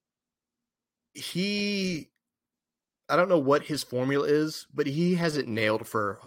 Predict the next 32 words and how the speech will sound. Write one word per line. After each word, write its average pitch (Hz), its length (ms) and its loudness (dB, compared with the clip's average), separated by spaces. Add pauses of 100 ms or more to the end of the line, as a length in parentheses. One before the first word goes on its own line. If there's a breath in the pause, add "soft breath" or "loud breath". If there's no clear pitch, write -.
the 120 100 -4
haunted 110 280 -4
house 98 280 -4
genre. 90 360 -12 (180)
Like, 110 140 -4
he 160 360 -4
knows 127 640 2
how 123 180 -4
to 117 100 -8
do 107 280 -6
a 101 120 -6
haunted 101 380 -8
house 95 320 -6
horror 90 240 -12
movie. 87 340 -20 (680 soft breath)
Um, 110 600 0 (1600)
I'll 143 80 2
start 180 260 6
off 165 160 6
with 160 100 -4
some 156 160 0
of 143 80 0
the 123 80 0
negatives. 131 640 -2 (1400)
I 147 60 0
don't 143 220 -2
think 147 400 -2
that 123 360 -2 (840)
from, 127 600 0
like, 120 180 -6
an 113 80 -8
effects - 800 -6